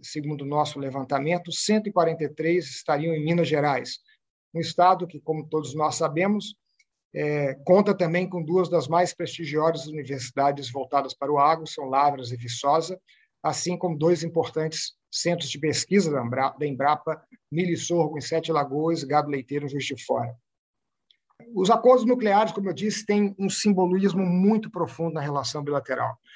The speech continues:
porque eles representam, junto com o Mercosul, como eu falei,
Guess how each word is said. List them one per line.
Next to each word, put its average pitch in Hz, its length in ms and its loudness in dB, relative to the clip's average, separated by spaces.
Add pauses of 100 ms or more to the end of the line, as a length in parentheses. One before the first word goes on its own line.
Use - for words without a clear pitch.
(320)
porque - 180 4
eles 196 160 2
representam, 202 760 2
junto 156 520 4
com 165 140 -4
o 160 40 -2
Mercosul, - 520 -2
como 147 160 -6
eu 139 80 -6
falei, 180 420 2